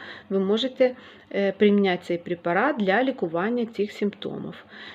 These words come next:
Це спаз-, також при спазмах, при болях. Він трохи, і за рахунок заліза він ще трохи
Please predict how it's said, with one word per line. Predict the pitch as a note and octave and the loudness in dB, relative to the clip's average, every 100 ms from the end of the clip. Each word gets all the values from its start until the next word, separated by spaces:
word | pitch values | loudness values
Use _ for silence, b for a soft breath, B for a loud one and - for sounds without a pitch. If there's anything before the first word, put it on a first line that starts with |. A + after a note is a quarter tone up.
| B - | B 0
Це | E4 | 2
спаз-, | B3+ - F3+ E3+ E3+ - - - | 2 0 -2 0 -2 -6 -18 -6
також | G#3 G#3 G#3 F#3 | -4 0 0 0
при | - F3 | -6 -10
спазмах, | - - A3 A#3+ C4 C4+ C#4 - - | -6 0 4 4 4 0 -2 -10 -4
при | F#3 | 0
болях. | G3 F3 F#3 F#3 G3+ B3 - B B B - | 0 0 4 4 4 -2 -10 B B B 6
Він | G#4+ | 8
трохи, | C#4+ D4+ C4+ - - | 10 8 6 4 6
і | F#4+ F#4 D#4+ B3+ A#3 | 8 8 6 2 0
за | A3+ | 2
рахунок | A3+ A#3 A3 G#3 | 2 4 4 4
заліза | B3+ F#4 D4 | 6 6 4
він | A#3+ B3 | 4 4
ще | G#3+ G#3+ | 2 0
трохи | A3+ A#3+ A3 | 0 0 0